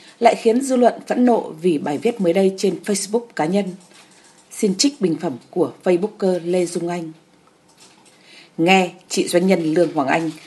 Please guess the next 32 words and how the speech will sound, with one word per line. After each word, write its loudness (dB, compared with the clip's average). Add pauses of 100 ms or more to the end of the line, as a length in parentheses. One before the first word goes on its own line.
(200)
cử 4
nhân 4
cả -2
hai 0
ngành 0 (140)
khoa -2
học -2
xã -4
hội 0 (120)
lẫn -2 (140)
khoa -4
học -8
tự -2
nhiên, -2 (500)
thêm 0
cái -4
bằng -6
thạc -6
sĩ -4
quốc -4
tế, 0 (720)
theo -2
cách -4
giới -8
thiệu -6
của -12
chị. -8 (1000)
Viết 0
bài 0 (120)
mà -4
sợ -2
quá. -4